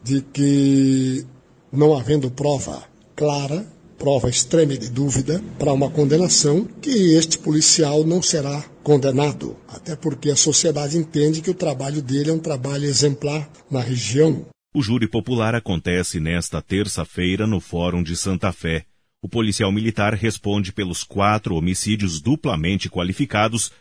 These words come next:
Speaker 2: por motivo torpe e por não ter dado a chance de defesa às vítimas. Se condenado, Demétrios Vinícius de Carvalho pode pegar entre quinze e dezoito anos de prisão por cada morte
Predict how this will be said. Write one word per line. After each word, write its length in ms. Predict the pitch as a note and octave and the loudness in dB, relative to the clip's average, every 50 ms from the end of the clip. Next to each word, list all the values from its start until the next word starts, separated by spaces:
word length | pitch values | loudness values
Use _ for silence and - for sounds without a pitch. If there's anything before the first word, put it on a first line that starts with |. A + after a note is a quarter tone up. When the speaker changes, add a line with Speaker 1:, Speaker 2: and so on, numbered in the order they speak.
| _ _ _ | _ _ _
Speaker 2:
por 140 | - D3 D3+ | -2 -2 0
motivo 420 | D3 C#3 A#2+ - - A#2+ A#2+ D3 C#3+ | 2 0 0 -2 -2 -2 -2 -2 -4
torpe 540 | - - B2 B2+ C3 C3 - D3 C3 - _ _ _ _ _ _ - | -2 -2 -2 0 0 -2 -2 -4 -4 -4 _ _ _ _ _ _ -4
e 100 | A2+ A#2+ | -4 -4
por 240 | - - C#3+ C3+ G#2+ | -2 0 0 2 2
não 340 | A2 A#2 B2 C#3 D#3+ F3 | 2 2 2 2 2 0
ter 280 | D#3+ - - D3 C#3 A#2+ | 0 0 0 0 0 -2
dado 420 | F#2 E2+ F#2+ G2+ A2 A2+ A2 A#2 | 0 0 2 2 2 0 0 0
a 80 | A2+ A2 | 0 0
chance 560 | - - - - A#2 B2+ D3 D3 C#3 - C#3+ | 0 -2 -2 0 0 2 2 0 0 -2 -4
de 140 | A2+ B2 B2+ | -2 -2 0
defesa 560 | B2 C3+ B2+ - - F#2+ F#2+ F2+ E2 G#2 G#2+ | 0 0 0 0 0 0 0 0 2 2 0
às 100 | A2 G2+ | 0 0
vítimas. 680 | E2 D#2+ F#2+ G2+ F2+ - - D2+ D2 C#2 - - - _ _ _ _ _ _ _ - | -2 -2 -2 -2 -2 -2 -6 -6 -8 -8 -10 -12 -16 _ _ _ _ _ _ _ -10
Se 200 | - - G2+ G2 | -6 -6 -4 -4
condenado, 720 | - C3+ C3 C#3 C3+ B2+ G#2 F#2 G2 G#2+ A2 A2 A2+ G2+ - _ _ | -2 0 0 0 0 0 0 0 0 0 0 -2 -4 -6 -6 _ _
Demétrios 760 | - - A2 A2 G2 F#2+ G#2 B2+ D3 D3 - D3 C#3+ C3 G2 | -6 0 0 2 2 2 2 2 0 0 0 0 0 0 0
Vinícius 560 | F2+ G#2 G#2 G2+ G#2+ B2 B2 - - A2+ F#2 - | -2 0 0 2 2 2 0 0 -2 -4 -2 -2
de 120 | - A#2 | -2 -4
Carvalho 560 | - - C3 A2+ F2+ - F#2+ G2+ A2 A#2 A#2+ | -2 -2 -2 -2 -2 0 0 0 0 0 -2
pode 320 | - - A2+ A2+ G#2+ G#2+ G2+ | -2 -2 -2 -2 -2 -2 -2
pegar 400 | - A#2 F#2+ E2+ F#2+ F#2+ G2 F#2 | -2 -2 -2 0 0 0 0 0
entre 280 | F2+ F2+ - G#2+ A2+ | 0 -2 -2 -4 -8
quinze 520 | G#2 - - B2 C#3+ D#3+ D#3+ C#3+ D#3 D3+ - _ _ - | -8 -6 -2 0 0 0 0 0 -2 -4 -6 _ _ -6
e 120 | A2 B2+ | -6 -4
dezoito 800 | A#2+ A#2+ B2+ A#2 F#2+ E2 F2+ A2+ C3 E3 F3 E3+ - D#3 B2 A2+ | -2 0 -2 -2 -2 -2 -2 0 0 0 0 0 0 0 0 0
anos 260 | A#2 A#2+ B2 B2 A2 | 0 0 0 -2 -2
de 100 | A2 C#3 | -2 -4
prisão 460 | - - D#3+ C#3 G2+ A2 A#2+ A#2+ C3 | -2 -2 -2 -2 0 0 0 0 0
por 240 | A#2 - C#3+ D3 B2 | -2 0 -2 -2 0
cada 340 | - - G#2 G#2+ G#2 A#2 A#2 | 0 -2 0 0 2 2 2
morte 500 | A2+ G2 F#2+ G2+ G2 F#2 - - D#2+ | 2 2 4 2 2 0 -2 -8 -14